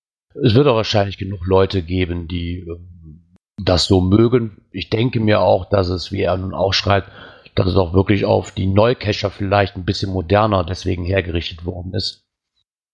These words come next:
Und dass das vielleicht die Leute dann mehr anspricht. Einen kleinen Nachtrag hatte er aber noch. Und zwar hat er heute wohl rausgefunden, dass, ähm,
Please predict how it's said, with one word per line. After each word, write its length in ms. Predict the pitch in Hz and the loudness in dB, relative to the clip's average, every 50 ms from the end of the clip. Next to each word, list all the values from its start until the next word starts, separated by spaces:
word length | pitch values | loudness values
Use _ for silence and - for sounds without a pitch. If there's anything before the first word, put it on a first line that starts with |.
| _ _ _ _ _ _ _ _ _ _ _ _ _ _ _ _ _ _ _ | _ _ _ _ _ _ _ _ _ _ _ _ _ _ _ _ _ _ _
Und 440 | 98 101 98 95 95 92 92 92 92 - _ _ _ - - 87 82 85 87 107 - _ - | -4 -2 -2 0 0 0 -2 -2 -4 -8 _ _ _ -16 -14 -14 -14 -14 -14 -16 -14 _ -2
dass 200 | - 113 110 - | 0 0 0 2
das 180 | - 107 - - | 0 0 0 -2
vielleicht 440 | 101 98 92 98 104 104 104 - - | -6 -6 -2 0 2 2 2 2 2
die 80 | 104 | 2
Leute 240 | 95 104 107 101 101 | 4 4 4 2 0
dann 200 | 95 98 98 101 | -2 -2 -2 0
mehr 240 | 104 110 113 110 101 | 2 4 4 4 2
anspricht. 640 | 98 98 92 - - - 101 95 85 - - - _ _ 107 107 104 | -2 -4 -6 -8 -8 -6 -6 -6 -8 -8 -12 -18 _ _ -18 -10 -6
Einen 140 | 104 104 95 | -6 -6 -4
kleinen 400 | - - 120 120 123 120 117 113 | 0 2 2 2 2 0 0 0
Nachtrag 580 | 117 127 147 143 - - - - 95 95 - | 2 2 0 0 -4 -8 -6 -6 -6 -4 -2
hatte 180 | 101 101 - 107 | -4 -2 0 2
er 120 | 104 107 | 2 2
aber 180 | 107 95 104 104 | 2 2 2 2
noch. 380 | 104 131 143 - - _ _ _ _ _ _ _ - - - _ _ _ _ | 2 2 0 0 -4 _ _ _ _ _ _ _ -20 -20 -20 _ _ _ _
Und 160 | - 107 95 | -8 -6 -4
zwar 280 | - - - 107 104 107 | -2 0 2 4 4 4
hat 120 | 117 - | 2 2
er 180 | 117 107 101 90 | 2 2 2 4
heute 300 | 101 120 135 - - 120 | 4 2 2 2 0 -2
wohl 100 | 123 127 | 0 0
rausgefunden, 720 | 117 120 127 135 - - - 113 - - 135 131 135 135 | 2 2 2 0 0 -4 -8 -6 -2 0 0 0 0 0
dass, 720 | 117 110 104 98 - - - - - - - - - - - | 0 0 0 0 -2 -8 -10 -10 -12 -12 -12 -14 -14 -12 -6
ähm, 800 | 110 107 107 104 - 98 - - - 101 - - - 50 50 | -4 -4 -4 -2 -4 -6 -6 -6 -4 -4 -4 -4 -6 -6 -8